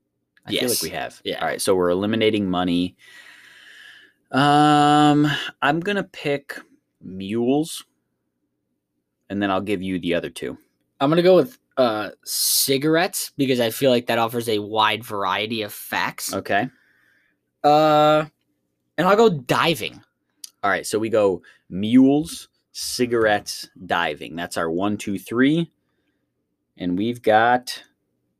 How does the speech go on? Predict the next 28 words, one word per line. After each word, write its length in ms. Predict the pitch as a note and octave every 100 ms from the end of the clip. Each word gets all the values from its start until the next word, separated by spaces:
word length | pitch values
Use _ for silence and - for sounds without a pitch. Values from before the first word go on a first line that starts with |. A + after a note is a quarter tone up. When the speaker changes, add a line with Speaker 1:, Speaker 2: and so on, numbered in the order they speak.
| _ _ _ _ _ _
Speaker 2:
Cigarettes, 640 | - - - - C3+ B2+ D3+
Speaker 1:
cigarettes, 720 | D3 C#3+ D3 C3 A2 - -
number 300 | B2+ C3+ C#3
Speaker 2:
baby. 140 | C3+ C#3
Speaker 1:
two. 320 | D#3+ C#3 G#2
Okay. 560 | G2+ C3 F3 C#3 G2+ F2
Speaker 2:
Let's 440 | C#3 D#3 C#3+ - -
go. 480 | D#3 D3+ D3+ C3+ A#2+
Speaker 1:
Did 200 | B2+ B2+
you 120 | E3
know 240 | F3+ C#3+ B2+
cigarettes? 1300 | B2 - - D#3 D#3 E3+ C3 C3 - - - - -
Speaker 2:
Cigarettes 760 | - - - C3 C#3 B2+ A2 -
edition. 480 | G#2+ G#2+ G2 - E2 _ _
Speaker 1:
Coming 240 | - G#2+ G2
up 200 | E2 -
next 320 | F#2 E2 -
week. 360 | G2 - - - - -
Speaker 2:
Big 200 | C3 D3
time. 240 | - - _
Speaker 1:
Stay 340 | - - B2+
tuned 300 | B2+ C3+ B2
Speaker 2:
A 40 | G2
Speaker 1:
for 60 |
Speaker 2:
lot 60 | G#2+
Speaker 1:
that. 80 | -
Speaker 2:
of 60 |
topics. 440 | - D#3+ - -